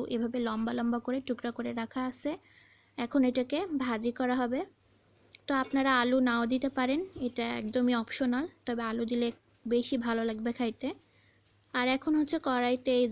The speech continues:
যে আলু সহ এই শাকটা দিয়ে দিছে, আর এখন হচ্ছে পানি দিয়ে দিল, আর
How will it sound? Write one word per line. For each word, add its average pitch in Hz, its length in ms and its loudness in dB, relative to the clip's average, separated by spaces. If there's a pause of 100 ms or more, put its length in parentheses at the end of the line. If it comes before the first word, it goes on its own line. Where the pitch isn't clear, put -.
যে 262 80 4 (200)
আলু 233 200 2
সহ 247 260 -2 (280)
এই 240 180 2
শাকটা 247 440 -4
দিয়ে 247 160 0
দিছে, 254 260 -2
আর 233 120 -2
এখন 220 240 -6
হচ্ছে 226 180 -4 (100)
পানি 233 280 -2
দিয়ে 247 200 0
দিল, 240 180 0 (800)
আর 220 200 -2